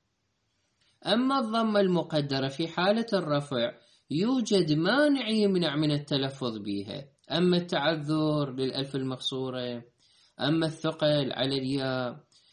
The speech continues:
وأما اشتغال المحل بحركة المناسبة اللي هي كسر ما قبل الياء مثلا في ياء المتكلم، هاي الموانع تجعل حالة الرفع في حالة التقدير،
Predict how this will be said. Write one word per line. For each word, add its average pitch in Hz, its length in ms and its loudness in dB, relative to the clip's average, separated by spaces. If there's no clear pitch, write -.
وأما 135 400 2
اشتغال 147 540 0
المحل 156 580 -2
بحركة 143 680 -4
المناسبة 147 1000 -2
اللي 135 300 0
هي 143 160 2
كسر 147 400 -2
ما 123 180 -2
قبل 135 320 -2
الياء 131 480 -2
مثلا 120 640 -4
في 139 140 -4
ياء 135 320 0
المتكلم، 131 960 -2
هاي 240 340 0
الموانع 139 760 0
تجعل 180 560 -2
حالة 240 480 -2
الرفع 214 460 -2
في 127 240 -4
حالة 165 360 -2
التقدير، 104 760 -6